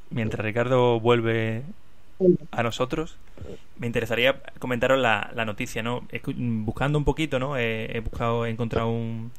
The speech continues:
Speaker 1: una noticia, bueno, de dos mil catorce, ¿no? De, del seminario británico The Economist, que, que comentaba que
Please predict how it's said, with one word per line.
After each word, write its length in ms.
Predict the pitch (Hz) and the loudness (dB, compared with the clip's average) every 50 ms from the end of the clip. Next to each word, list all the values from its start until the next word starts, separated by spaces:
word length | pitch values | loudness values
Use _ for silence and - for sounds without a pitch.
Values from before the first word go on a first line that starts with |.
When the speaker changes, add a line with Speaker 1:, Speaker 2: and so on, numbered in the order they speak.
| - - - - - - | -8 -8 -8 -8 -8 -8
Speaker 1:
una 140 | - 120 120 | -2 0 0
noticia, 420 | 117 107 - 123 117 - - 113 104 | 0 0 0 -2 -4 -4 -4 -2 -2
bueno, 200 | 110 110 107 104 - - - - - - - - - - - - - - - - - - - | -2 -2 -4 -6 -8 -12 -12 -12 -12 -14 -14 -14 -12 -12 -12 -12 -12 -12 -12 -12 -12 -12 -8
de 120 | - 120 107 | -6 -4 -4
dos 100 | 104 101 | -2 -4
mil 120 | 107 101 | -4 -4
catorce, 420 | - 113 104 131 127 - - 113 | -4 -2 0 0 -2 -2 -4 -6
¿no? 140 | 113 127 135 | -6 -6 -6
De, 360 | 120 107 104 104 104 104 107 110 117 | -6 -8 -8 -8 -8 -10 -10 -10 -10
del 360 | 110 104 101 101 101 101 98 98 | -10 -8 -8 -8 -10 -10 -10 -10
seminario 640 | - - 107 101 107 110 117 117 113 110 110 107 107 | -10 -10 -8 -6 -4 -4 -2 -2 -2 -2 -2 -2 -4
británico 640 | 107 110 - 117 110 113 113 - 113 110 107 110 107 | -4 -6 -6 -6 -6 -6 -6 -6 -6 -4 -4 -6 -8
The 80 | 101 107 | -8 -8
Economist, 480 | - 123 123 127 117 117 127 147 - - - - - - - - - - - - - - - - - | -4 -4 -2 -2 -4 -6 -8 -10 -12 -14 -14 -14 -14 -14 -14 -14 -14 -14 -14 -14 -14 -14 -14 -12 -4
que, 540 | - 120 113 110 107 107 107 104 104 98 - | -2 0 0 2 2 0 0 -2 -2 -4 -6
que 80 | - 117 | -6 -6
comentaba 420 | 110 107 107 104 - 127 131 135 | -4 -4 -4 -2 0 0 0 -2
que 480 | - - 123 117 113 110 110 107 - - | -2 -2 -2 0 0 0 -2 -4 -6 -10